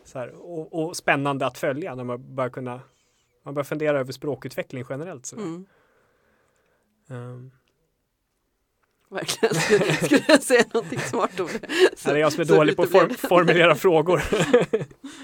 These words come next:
Speaker 2: Mm, nej, men det är det absolut. Eh, det är ju liksom, man förstår ju att det är en sak som är viktigare i boken också än i, på filmen. På filmen har man ju bilderna och visa förändringen rent fysiskt mycket mer. Och det var en riktig spoiler där också.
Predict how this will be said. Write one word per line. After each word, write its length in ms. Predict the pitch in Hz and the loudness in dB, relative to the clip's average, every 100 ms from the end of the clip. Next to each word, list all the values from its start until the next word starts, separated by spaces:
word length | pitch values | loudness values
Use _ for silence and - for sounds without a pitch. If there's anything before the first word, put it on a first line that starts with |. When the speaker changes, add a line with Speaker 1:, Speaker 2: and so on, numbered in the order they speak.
| 254 - | -18 -14
Speaker 2:
Mm, 400 | 220 196 208 202 | -12 -10 -10 -6
nej, 200 | 196 202 | -2 0
men 100 | 208 | -2
det 240 | 254 254 | -4 -4
är 100 | 208 | -4
det 200 | 196 190 | -4 -6
absolut. 580 | 185 - 202 202 - - | -8 -10 -8 -8 -8 -14
Eh, 280 | - 165 165 160 165 170 | -10 -8 -10 -12 -14 -12
det 100 | 190 | -8
är 40 | |
ju 120 | 190 185 | -6 -6
liksom, 440 | 175 180 160 160 _ _ _ _ - _ - | -8 -10 -10 -12 _ _ _ _ -20 _ -6
man 120 | 208 | -4
förstår 340 | 247 262 247 | -4 -2 0
ju 80 | 247 | 0
att 140 | 233 | 0
det 120 | - 214 | -4 -4
är 40 | |
en 100 | 208 | -4
sak 200 | 202 190 | -4 -6
som 100 | 190 | -8
är 60 | 190 | -10
viktigare 360 | 208 - 180 | -10 -8 -6
i 60 | 185 | -4
boken 380 | 208 214 170 151 | -6 -6 -8 -10
också 220 | 143 147 | -8 -10
än 200 | 147 160 | -8 -10
i, 140 | 151 | -12
på 180 | 147 185 | -12 -10
filmen. 680 | 208 196 180 131 151 175 - | -6 -4 -4 -8 -10 -14 -14
På 100 | 185 | -10
filmen 360 | 202 190 190 | -8 -6 -8
har 160 | 180 190 | -8 -8
man 180 | 180 165 | -6 -6
ju 160 | 160 | -8
bilderna 640 | 156 196 175 185 190 156 147 | -8 -6 -6 -6 -6 -6 -6
och 240 | 151 151 | -10 -8
visa 460 | 156 - - 147 87 139 _ | -10 -10 -10 -10 -10 -16 _
förändringen 640 | - 165 160 156 151 147 151 | -14 -10 -8 -8 -10 -12 -12
rent 240 | 151 156 | -12 -12
fysiskt 640 | - 196 - 135 - _ | -12 -14 -12 -14 -16 _
mycket 220 | 135 - | -20 -18
mer. 180 | 139 143 | -16 -14
Och 60 | 147 | -14
det 80 | 151 | -14
var 100 | 143 | -14
en 100 | 143 | -16
riktig 240 | 147 - | -18 -20
spoiler 360 | _ - 143 139 | _ -14 -12 -12
där 180 | 139 - | -12 -14
också. 260 | - 147 | -14 -16